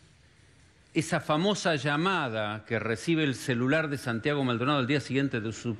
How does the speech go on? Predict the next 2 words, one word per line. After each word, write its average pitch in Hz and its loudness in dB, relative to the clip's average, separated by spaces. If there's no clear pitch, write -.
desaparición, 127 2
eh, 139 2